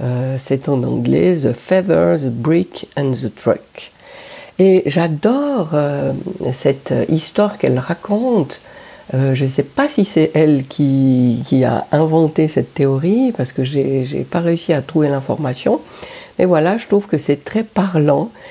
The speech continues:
et ça nous aide vraiment à, à comprendre, euh, comment fonctionne notre intuition et combien c'est important d'être à l'écoute,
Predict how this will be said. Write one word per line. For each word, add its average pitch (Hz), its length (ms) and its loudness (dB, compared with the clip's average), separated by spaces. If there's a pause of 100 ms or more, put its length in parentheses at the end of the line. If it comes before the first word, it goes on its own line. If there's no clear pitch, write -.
(280)
et 165 300 4
ça 165 180 -2
nous 175 240 2
aide 277 260 0
vraiment 208 720 0
à, 135 380 -4 (420)
à 147 160 -8
comprendre, 269 760 0
euh, 151 340 0 (200)
comment 247 520 2
fonctionne 196 920 0
notre 151 300 0
intuition 139 640 -2 (440)
et 156 380 4 (120)
combien 254 560 0
c'est - 380 -2
important 208 800 0
d'être 175 420 0 (400)
à 196 160 2
l'écoute, 202 760 0